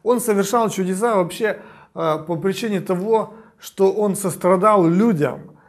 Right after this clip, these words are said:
И в Матфея в четвер-, в четырнадцатой главе написано, четырнадцатый стих,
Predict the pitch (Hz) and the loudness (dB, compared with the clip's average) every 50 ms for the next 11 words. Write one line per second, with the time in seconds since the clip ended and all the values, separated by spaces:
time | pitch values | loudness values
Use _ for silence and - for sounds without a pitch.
0 | _ _ _ - 165 156 160 180 190 190 - 247 247 226 196 - - 156 - 190 | _ _ _ -10 -10 -8 -6 -6 -6 -6 -4 -2 0 0 0 -2 -6 -10 -6 -6
1 | 190 196 190 - - - - 175 160 226 208 196 185 170 - - 180 160 156 175 | -4 -4 -6 -8 -12 -12 -10 -8 -4 -2 -2 0 0 -2 -4 -4 -4 -4 -2 -2
2 | 180 190 226 254 - - - - - _ _ _ _ _ _ - 160 170 156 220 | -2 0 0 -2 -4 -4 -8 -18 -20 _ _ _ _ _ _ -10 -10 -8 -6 -6
3 | 208 - 208 196 190 175 165 143 - - - - _ _ _ _ _ _ _ _ | -4 -2 0 0 0 0 -2 -4 -8 -14 -20 -20 _ _ _ _ _ _ _ _
4 | _ _ _ _ _ _ - 165 151 143 196 196 190 185 165 - - 175 170 165 | _ _ _ _ _ _ -12 -10 -4 0 0 2 2 2 -2 -4 -4 -4 -6 -6
5 | 170 170 233 226 190 - | -6 -6 -4 -6 -6 -6